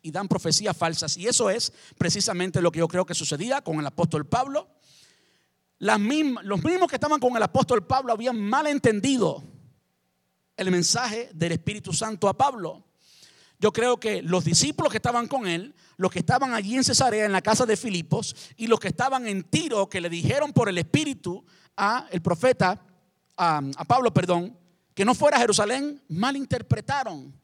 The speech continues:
Y ahora voy a ir allá. ¿Y por qué tenemos que juzgar todo, ve?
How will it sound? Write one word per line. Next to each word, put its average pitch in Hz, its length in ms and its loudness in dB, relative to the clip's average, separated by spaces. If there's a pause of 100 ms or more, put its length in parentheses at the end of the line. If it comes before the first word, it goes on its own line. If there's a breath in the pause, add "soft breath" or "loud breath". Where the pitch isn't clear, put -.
(320)
Y 151 100 -8
ahora 190 120 -2
voy 202 140 2
a 190 80 -2
ir 196 80 -4
allá. 190 380 -4 (400)
¿Y 170 140 -10
por 156 260 -2
qué 196 460 -6
tenemos 175 320 -2
que 180 100 -4
juzgar 160 540 -2
todo, 147 260 -2
ve? 185 180 -8